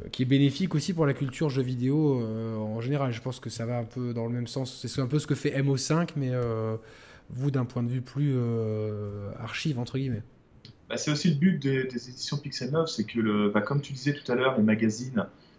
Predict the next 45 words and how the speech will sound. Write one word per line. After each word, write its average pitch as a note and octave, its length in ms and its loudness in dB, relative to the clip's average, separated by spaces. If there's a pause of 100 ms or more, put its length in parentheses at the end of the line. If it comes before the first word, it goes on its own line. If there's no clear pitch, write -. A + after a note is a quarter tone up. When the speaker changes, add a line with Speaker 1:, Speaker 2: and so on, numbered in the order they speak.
(180)
Speaker 2:
euh, F#2+ 560 6
c'est - 200 -2
de G#2 40 4
l'actualité, A#2 640 4
donc G#2+ 160 0
c'est, - 160 2
et G#2+ 80 6
puis G#2 160 -4
voilà, A2 180 6
c'est, G2+ 220 -2
c'est G2 260 -4
pas G#2 140 0
du, G2+ 240 -2
euh, F#2 160 -2 (1120)
c'est, - 180 -8
c'est G#2 180 -4
pas A2 140 4
voué A#2 280 2
à A2 80 8
rester. A2 460 0 (380)
Avec G#2 160 4
les A#2 80 8
livres, A#2+ 400 6
euh, G#2+ 60 6
c'est, A2 380 6
c'est G#2+ 220 0
plus, C3+ 500 -2
euh, G2+ 540 4 (260)
enfin A2+ 140 4
voilà, A#2+ 160 8
c'est, G#2+ 260 0 (280)
le A#2 60 0
but C#3+ 120 6
des D#3+ 180 4
éditions B2+ 220 -8
Pixel - 240 -6
neuf, D#3+ 80 0
c'est - 100 -4
vraiment A#2 160 4
de A#2+ 80 2
sauvegarder B2 520 2
l'histoire A2+ 280 -2
du G#2 60 0
jeu G2+ 80 -6
vidéo. G2+ 300 -2